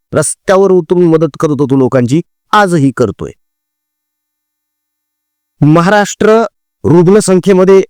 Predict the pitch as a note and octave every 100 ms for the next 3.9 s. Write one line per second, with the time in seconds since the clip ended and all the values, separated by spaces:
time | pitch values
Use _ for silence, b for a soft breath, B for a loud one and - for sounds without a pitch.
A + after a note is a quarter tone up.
0 | - D#3 F3 F3 D#3 A2+ E3 - F#3 F#3+
1 | F3+ D#3 G#3 A3 _ _ _ _ _ -
2 | D#3+ F#3 F3+ F#3+ F#3+ - - A#2+ D3+ E3
3 | G#3 G3+ F3+ F#3 E3+ D#3+ D#3 F3